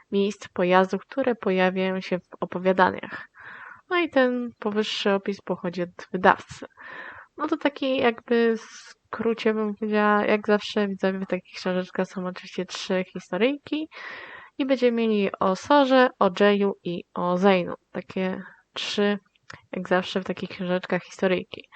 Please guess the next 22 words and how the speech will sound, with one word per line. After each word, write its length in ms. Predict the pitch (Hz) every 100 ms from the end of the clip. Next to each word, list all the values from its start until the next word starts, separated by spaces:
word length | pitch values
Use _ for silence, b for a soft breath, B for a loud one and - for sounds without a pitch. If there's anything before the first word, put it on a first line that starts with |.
| B B B B
Przyjrzyjmy 440 | - 320 277 220
się 140 | - 202
oczywiście 320 | - - 202
tej 180 | 196 -
okładce. 760 | 190 - - - - 180 202 269 B B B B B B
No 80 | 226
i 40 | 226
tak 180 | 294
ona 180 | 294 262
się 120 | 220
prezentuje. 640 | - 220 214 196 - 180 175
Jak 240 | 190 202
widzicie, 240 | 214 - 214
mamy 220 | 202 196
tu 100 | 196
oczywiście 540 | 185 190 - - 170 175
Sorę, 600 | - 262 262 240 226 220 190
Jaya, 400 | 208 208 202 196 -
Zayna, 580 | 190 185 190 190 185 180 -
Kaja 720 | - 180 180 185 190 202 247 _ - B B B - -
i 280 | 208 202 -
inaczej 360 | 196 190 190